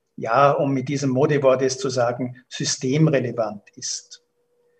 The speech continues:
Menschen suchen Trost im Glauben. Menschen suchen Antworten aus dem Glauben.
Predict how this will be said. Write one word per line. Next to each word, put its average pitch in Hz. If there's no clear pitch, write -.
Menschen 156
suchen 151
Trost -
im 143
Glauben. 123
Menschen 160
suchen 170
Antworten 127
aus 147
dem 139
Glauben. 117